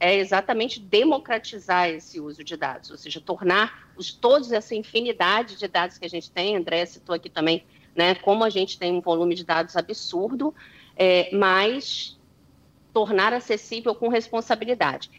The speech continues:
E aí é que entra muito a proximidade, a gente começa a ficar muito próximo ali,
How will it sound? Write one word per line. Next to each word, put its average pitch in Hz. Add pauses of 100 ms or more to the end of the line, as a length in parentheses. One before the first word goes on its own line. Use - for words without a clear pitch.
(140)
E 233
aí 240
é 320
que 285
entra 302
muito 285
a 175
proximidade, 208
a -
gente -
começa 226
a -
ficar 226
muito 247
próximo 233
ali, 185